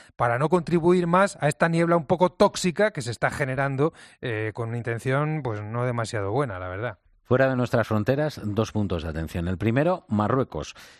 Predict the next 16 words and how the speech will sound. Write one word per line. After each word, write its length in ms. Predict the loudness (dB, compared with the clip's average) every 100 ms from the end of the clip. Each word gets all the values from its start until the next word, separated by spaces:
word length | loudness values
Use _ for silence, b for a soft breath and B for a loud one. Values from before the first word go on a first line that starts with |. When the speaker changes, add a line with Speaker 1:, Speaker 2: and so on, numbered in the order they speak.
| _
Speaker 2:
El 220 | -2 -2
segundo 380 | 0 0 2 2
viaje 380 | 2 0 -2 -4
que 140 | -2
va 100 | 0
a 40 | 0
realizar 480 | -2 -4 -2 -4 -2
un 200 | -2 0
papa 320 | 0 2 0 -2 -6 -10 B
Speaker 1:
<clears throat> 100 | -2
Speaker 2:
a 100 | -2
este 360 | 2 0 0 0
país 360 | 0 0 0
vecino 380 | -4 -2 -2 -2
de 40 | -2
España 440 | 0 0 -2